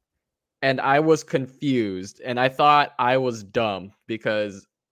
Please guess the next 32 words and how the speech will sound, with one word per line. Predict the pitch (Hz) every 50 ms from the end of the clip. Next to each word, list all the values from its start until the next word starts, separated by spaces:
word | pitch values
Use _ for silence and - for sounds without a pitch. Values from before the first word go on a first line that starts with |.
| _ _ _ _ -
I | 123 127 131
did | 143 147 165 160
not, | 151 139 135 135 135 135 131 - - _ _ _ _ _ _ -
I | 123
was | 127 131 127 123
like, | 131 120 113 101
"Did | 98 117 120
I | 151 202
miss | 156 110 104 101 113 131 139
something | - 170 170 175 170 180 180 180
here?" | 180 185 180 185 185 185
Like, | 160 127 117 110 107 104 104 - - _ _ _ _ _ _ _ _ _ _ _ _ _ _ _
if | - 123 -
you're | 143 139
not, | 151 175 202 - -
if | 151 143
he's | 160 156 151
not | 196 226 214 175
in | 180 147
a | 123
shooting | - - - 160 160 151 123
motion, | 110 113 117 127 135 - 175 165 147
then | 135 127 117
shouldn't | - - 131 131 135 143
it | 135 120
just | - 123 - -
be | 120
sideline | 110 - - 107 110 113 117 117 113 113
out | 110 113 110
of | 98 95
bounds? | 95 95 101 110 117 127 135 127
Like, | 110 107 104 101 101 -